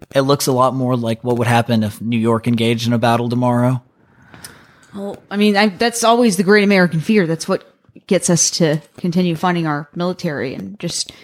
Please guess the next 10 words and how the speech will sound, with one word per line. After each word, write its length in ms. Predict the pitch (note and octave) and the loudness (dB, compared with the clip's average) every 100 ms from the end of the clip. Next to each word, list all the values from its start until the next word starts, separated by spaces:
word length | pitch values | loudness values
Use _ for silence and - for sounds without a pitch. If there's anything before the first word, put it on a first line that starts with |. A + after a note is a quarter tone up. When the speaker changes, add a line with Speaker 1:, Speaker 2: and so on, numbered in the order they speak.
| _ | _
Speaker 2:
keeping 260 | - G#3+ G3 | -4 -2 0
that 140 | D#3+ D3+ | -2 0
fight 160 | F#3 | -2
abroad, 380 | D3+ E3+ F3 C#3 | -2 -2 -2 -2
isn't 220 | D3 F3 | -4 -6
it? 100 | G3+ - - - | -8 -10 -16 -4
Speaker 1:
Good, 120 | A#2+ | 0
healthy 260 | A2+ G#2 A#2 | 0 0 0
paranoia. 520 | G#2+ G#2+ A2 A2 A2 | 0 2 2 2 0
Speaker 2:
Yeah. 300 | - C4+ F3+ | -2 0 0